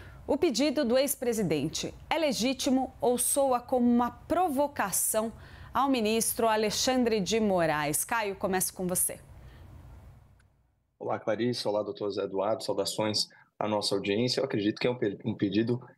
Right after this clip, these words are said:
Speaker 2: muito legítimo, né? E, de fato, como foi, ah, colocado no enunciado, ele, ah, é anterior à polêmica, ao polêmico pernoitar do ex-presidente na embaixada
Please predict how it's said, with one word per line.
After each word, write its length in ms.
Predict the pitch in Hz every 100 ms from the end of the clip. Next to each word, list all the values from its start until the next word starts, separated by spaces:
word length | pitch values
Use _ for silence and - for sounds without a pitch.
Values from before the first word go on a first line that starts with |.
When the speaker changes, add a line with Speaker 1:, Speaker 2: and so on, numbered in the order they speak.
| _
Speaker 2:
muito 460 | - 113 156 170 127
legítimo, 640 | 92 87 92 85 - 107 - _
né? 300 | - 85 104 - - -
E, 220 | 127 147
de 140 | 131 107
fato, 340 | - 107 -
como 180 | 107 107
foi, 380 | - 110 101 - _
ah, 160 | 92 90
colocado 840 | 101 104 - 107 104 95 92 -
no 200 | 104 104
enunciado, 800 | 107 104 101 - 92 98 107 127 - -
ele, 500 | 110 120 127 135 127
ah, 340 | 117 113 110 -
é 100 | 120
anterior 920 | 113 117 - 143 131 107 107 131 131 - _
à 220 | - 107 113
polêmica, 1080 | - 123 107 120 135 131 127 - 117 110
ao 220 | 98 104
polêmico 680 | - 113 123 131 123 117 101 - -
pernoitar 720 | 123 120 117 101 - 117 110
do 160 | 98
ex-presidente 800 | 107 104 107 101 95 107 113 - - - _ 107
na 260 | 107 107
embaixada 800 | 117 113 107 - 107 107 107 117